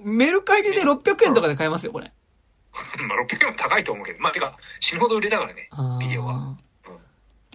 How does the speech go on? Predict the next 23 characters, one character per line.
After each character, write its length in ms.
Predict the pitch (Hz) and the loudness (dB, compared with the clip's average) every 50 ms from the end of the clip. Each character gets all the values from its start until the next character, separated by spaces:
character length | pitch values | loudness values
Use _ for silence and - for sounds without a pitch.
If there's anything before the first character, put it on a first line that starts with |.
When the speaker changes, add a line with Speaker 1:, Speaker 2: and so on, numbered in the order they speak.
| - _ _ _ _ _ _ _ _ _ _ _ _ _ _ | -20 _ _ _ _ _ _ _ _ _ _ _ _ _ _
Speaker 1:
や、 80 | - | -20
ハ 240 | - - - - - - | -18 -16 -16 -16 -18 -18
ク 180 | - - - - | -20 -20 -18 -18
の 200 | - - - - | -18 -18 -16 -16
お 60 | 139 | -18
に 200 | - - - - | -18 -18 -18 -18
ぎ 160 | - - 139 | -16 -14 -14
り 120 | 143 147 147 | -12 -10 -10
フ 80 | 135 - | -10 -10
ィ 220 | - 151 151 160 180 | -12 -12 -12 -8 -8
ギ 60 | 180 | -6
ュ 40 | 156 | -6
ア 20 | |
っ 80 | 151 - | -8 -8
て 140 | - 147 | -6 -4
謎 420 | 135 131 127 123 123 127 127 127 139 | -2 -2 -2 -2 -2 -4 -2 -2 -2
だ 220 | 135 151 156 165 | -2 -2 -2 -2
よ 60 | 165 | -2
ね、 500 | 151 147 139 135 131 131 127 127 127 127 123 | 0 2 2 4 4 2 2 2 0 0 -2
こ 80 | 131 | -2
れ。 240 | 127 127 117 117 - _ _ _ - _ _ _ _ _ _ - | -2 -2 -2 -6 -8 _ _ _ -20 _ _ _ _ _ _ -14
Speaker 2:
う 80 | |
ん。 20 | 98 | -12